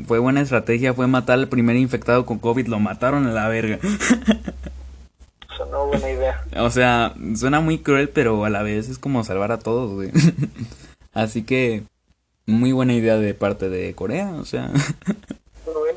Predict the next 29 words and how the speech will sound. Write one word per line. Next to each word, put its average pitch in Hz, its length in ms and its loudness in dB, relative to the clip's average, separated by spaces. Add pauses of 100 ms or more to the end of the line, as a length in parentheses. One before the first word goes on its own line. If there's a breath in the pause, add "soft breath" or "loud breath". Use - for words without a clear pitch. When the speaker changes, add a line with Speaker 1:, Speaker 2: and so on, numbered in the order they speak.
(100)
Speaker 2:
pero 165 220 -2
justo. - 500 -10
Speaker 1:
Exactamente, 117 760 2
cruel, 139 200 2
pero 135 240 2
justo. 104 420 -6 (680)
Y 117 300 0
sí 117 140 -4
es 131 100 -2
un 143 140 -2
pedo 135 260 -2
muy 131 300 0
cabrón 123 520 -4 (320)
ver 110 240 0
todo 117 220 -2
lo 123 120 0
que 117 100 -6
pasa, 120 280 -4
o 113 40 -6
sea, 110 300 -6 (1040)
el 127 120 -2
mundo 147 300 4
es 151 160 -6
tan 120 540 2
pequeño 127 420 -2
que 131 120 -2
vemos 127 240 -2
un 135 240 -2
cagadero. 107 560 0